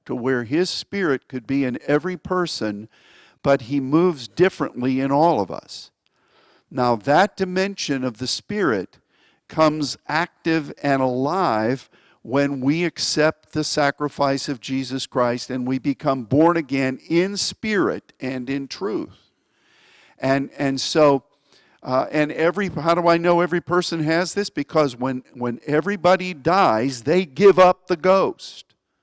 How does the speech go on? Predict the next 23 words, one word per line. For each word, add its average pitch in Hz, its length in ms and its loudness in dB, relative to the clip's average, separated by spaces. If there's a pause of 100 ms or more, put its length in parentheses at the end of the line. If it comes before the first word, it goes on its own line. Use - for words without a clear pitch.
(480)
Even 180 360 -2
Jesus 165 580 -4
did. - 280 -10
It's, 135 280 -8
it's 135 280 -6 (140)
throughout 170 340 2
the 180 100 -2
scripture, - 540 -6 (640)
whatever 151 380 2
that 175 260 0
deposit 175 580 0
of 180 60 -2
the 170 100 0
Spirit 180 440 0
is 139 220 -2
that 135 280 -4
brings 170 500 0
life 175 580 -4 (440)
goes 151 680 4 (140)
when 127 200 -4
a 123 60 -10
person 139 440 -2
dies. 131 420 0